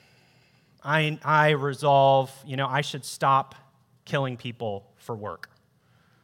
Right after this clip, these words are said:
I need to be nicer. I should be a better husband or father. I should pray more. I should de-, maybe learn a little bit about the Holy Scriptures that this,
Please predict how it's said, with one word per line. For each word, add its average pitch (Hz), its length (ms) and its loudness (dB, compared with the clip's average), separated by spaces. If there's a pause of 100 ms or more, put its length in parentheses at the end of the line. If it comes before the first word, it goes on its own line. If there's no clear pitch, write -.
(1400)
I 127 520 -2
need 123 160 -10
to 117 80 -14
be 113 380 -10
nicer. 107 480 -12 (1080)
I 123 160 -8
should 123 260 -10
be 120 160 -10
a 113 40 -6
better 113 240 -6
husband 113 520 -10 (420)
or - 80 -20
father. 113 520 -6 (880)
I 127 80 -8
should 123 220 -12
pray 165 240 4
more. 139 320 -4 (1500)
I 117 80 -12
should 117 160 -14
de-, 117 160 -10 (160)
maybe 123 500 -8 (300)
learn 131 240 -6
a - 20 -6
little 131 220 -6
bit 135 280 -2 (180)
about 123 600 -6
the 123 80 -16
Holy 135 220 -8
Scriptures - 600 -12
that 107 120 -16
this, - 300 -18